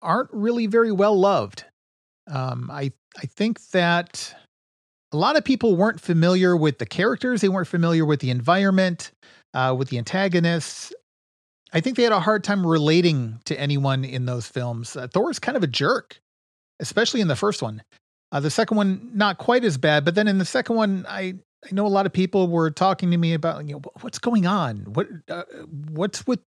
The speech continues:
these giants and, and this and that?" And it kinda hopped around a lot. People didn't really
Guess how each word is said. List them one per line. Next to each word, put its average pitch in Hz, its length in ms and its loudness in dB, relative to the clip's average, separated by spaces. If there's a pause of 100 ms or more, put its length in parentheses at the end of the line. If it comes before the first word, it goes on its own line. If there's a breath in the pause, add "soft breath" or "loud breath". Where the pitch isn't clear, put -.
(140)
these 196 280 -2
giants 220 840 -2
and, 143 400 0
and 123 400 -8
this 190 300 -2
and 151 160 -2
that?" 185 240 0
And 160 100 -4 (380 loud breath)
it 185 80 -8
kinda 247 180 0
hopped 214 320 -2
around 180 300 4
a 180 40 2
lot. 180 300 4
People 180 300 -2
didn't 165 400 -2
really 147 580 0